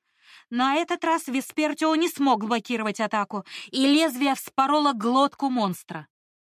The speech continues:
Обезглавленное тело глухо упало на землю,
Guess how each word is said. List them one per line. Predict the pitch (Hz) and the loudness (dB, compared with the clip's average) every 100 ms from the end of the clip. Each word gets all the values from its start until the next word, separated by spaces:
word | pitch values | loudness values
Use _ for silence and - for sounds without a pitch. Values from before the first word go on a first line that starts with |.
| _ _ - | _ _ -4
Обезглавленное | 226 220 240 196 233 277 262 240 226 226 | -2 -2 -4 -2 2 2 2 -2 -2 -4
тело | 226 - 294 285 | -6 -4 -2 -2
глухо | 196 165 214 262 277 - 285 | -4 -6 0 2 2 0 -4
упало | - - 240 247 247 | -4 -4 0 0 2
на | 240 240 | 0 -2
землю, | 208 202 175 165 | -2 -2 -2 -4